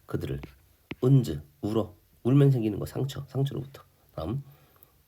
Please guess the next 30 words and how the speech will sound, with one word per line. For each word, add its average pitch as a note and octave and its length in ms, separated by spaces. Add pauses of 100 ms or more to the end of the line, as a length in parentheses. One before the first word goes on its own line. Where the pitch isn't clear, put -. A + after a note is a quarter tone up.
(140)
아, F2 380
그래서, G2 240
아, F#2+ 160
이거 E2 120
하나 B2+ 120
더. A2+ 200 (340)
여기도 - 220
보니까 B2+ 640
뒷문장이 C3+ 400
어때? E2 220
지금 A2 220
주어, B2+ 320 (180)
동사, G#2+ 300
목적어 D2+ 300
완전하잖아. E2+ 640 (240)
그러니까 G2+ 240
얘는 C#3 200 (380)
동격 A2 500 (300)
접속사가 - 440
되는 - 160
거야. - 100 (800)
십사 - 180
번. A2+ 220 (400)
그들은 E3 240
원했습니다. A2 500
알기를. D2 400
뭐, F2 380 (200)
얼마나 G2+ 500 (460)
큰지, D#3 460 (160)
다리. C#2+ 300